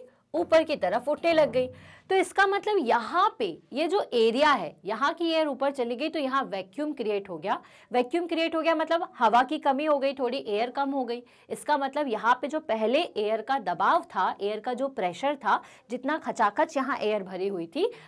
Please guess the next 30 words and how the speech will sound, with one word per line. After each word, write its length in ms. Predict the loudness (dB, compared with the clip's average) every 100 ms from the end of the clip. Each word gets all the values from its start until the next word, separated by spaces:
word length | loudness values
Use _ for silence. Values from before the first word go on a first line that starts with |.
| 0
अब 180 | 2 4
वो 160 | 0 0
एयर 200 | -4 -4
कहाँ 280 | -4 -2
चली 240 | -2 -2 -2
गई? 140 | -2
ऊपर 260 | -2 -2 -2
उठ 120 | 0
के 120 | -2
चली 260 | 0 2 2
गई। 140 | -2
तो 320 | -4 -14 _
इसका 300 | -2 0 0
मतलब 320 | 2 4 2 2
ये 160 | -2
पॉइंट 380 | -2 -2 0 -2
कैसा 320 | -4 -4 0
हो 160 | 0 2
गया? 260 | 2 2 0 _ -4
लो 240 | 2 2
प्रेशर। 420 | 2 -6 -8 -14 -16 _ _ -8
लो 160 | 0 2
प्रेशर 380 | 4 0 0 0
का 140 | 0
मतलब 320 | 0 0 -2 -2
जहाँ 380 | -4 -2 -2 -2
पे 180 | -4 -4 -4
एयर 240 | -2 -2
का 180 | 0 -2
कंटेंट 520 | -2 -4 -4 -6 -8